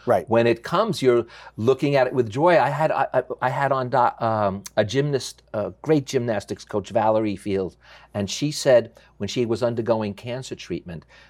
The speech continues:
Speaker 2: that she would look at going to chemotherapy as going to the spa.
Speaker 1: Really?
Speaker 2: And that
Speaker 1: Okay, there you
Speaker 2: really,
Speaker 1: go.
Speaker 2: there,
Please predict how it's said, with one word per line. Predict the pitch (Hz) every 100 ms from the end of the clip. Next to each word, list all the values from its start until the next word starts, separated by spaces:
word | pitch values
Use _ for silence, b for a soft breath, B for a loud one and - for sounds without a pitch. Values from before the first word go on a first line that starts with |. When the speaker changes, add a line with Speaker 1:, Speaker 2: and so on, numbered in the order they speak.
| b
Speaker 2:
that | 101
she | - - 160
would | 156 147 -
look | 127 147 -
at | 120 113
going | 123 143 147
to | 139 131
chemotherapy | - 135 127 117 - 117 117 - 87
as | 90 -
going | 98 98 101 98
to | 95
the | 92
spa. | - - 73 71 71 _ _ _ B -
Speaker 1:
Really? | 131 160
Speaker 2:
And | 107 101
that | 113 -
Speaker 1:
Okay, | 139
there | 135
you | 135
Speaker 2:
really, | 131
Speaker 1:
go. | 127 120 123 _
Speaker 2:
there, | 120